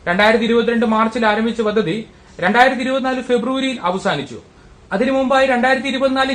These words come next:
ജനുവരിയിൽ തങ്ങൾ അപേക്ഷ സമർപ്പിച്ചത് എന്നായിരുന്നു കുടുംബം വാദിച്ചത്. എന്നാൽ അത് യുക്രൈൻ പൗരന്മാർക്ക് മാത്രമുള്ള പദ്ധതിയാണെന്ന്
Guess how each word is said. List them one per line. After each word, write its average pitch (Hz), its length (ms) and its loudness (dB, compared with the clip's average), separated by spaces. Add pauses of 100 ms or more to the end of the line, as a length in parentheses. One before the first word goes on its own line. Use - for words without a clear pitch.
ജനുവരിയിൽ 262 500 0
തങ്ങൾ 233 260 -2
അപേക്ഷ 247 260 2 (120)
സമർപ്പിച്ചത് 240 520 -2
എന്നായിരുന്നു 214 440 0
കുടുംബം 196 340 -2
വാദിച്ചത്. 135 440 -2 (720)
എന്നാൽ 208 240 4 (420)
അത് 214 100 4 (180)
യുക്രൈൻ 247 380 4
പൗരന്മാർക്ക് 240 580 0
മാത്രമുള്ള 247 460 0
പദ്ധതിയാണെന്ന് 233 560 0